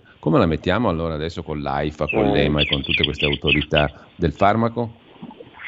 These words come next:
Speaker 2: Ma lo dico con molta franchezza, l'aifa non ci fa una bella figura in tutta questa vicenda, non solo per la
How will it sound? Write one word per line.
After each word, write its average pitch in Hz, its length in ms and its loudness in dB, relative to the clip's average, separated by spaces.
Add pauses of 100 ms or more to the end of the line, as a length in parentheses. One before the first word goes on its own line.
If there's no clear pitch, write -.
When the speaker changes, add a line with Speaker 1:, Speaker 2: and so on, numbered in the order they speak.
(380)
Speaker 2:
Ma 113 240 8
lo 120 140 6
dico 117 280 4
con 120 140 4
molta 120 260 2
franchezza, 117 680 0 (240)
l'aifa 127 420 4
non 120 220 0
ci 117 160 -6
fa 123 180 2
una 117 160 0
bella 117 300 2
figura 113 400 0
in 107 80 -4
tutta 113 300 2
questa 113 300 0
vicenda, 110 500 4
non 139 240 6
solo 160 320 2
per 120 160 -4
la 113 180 0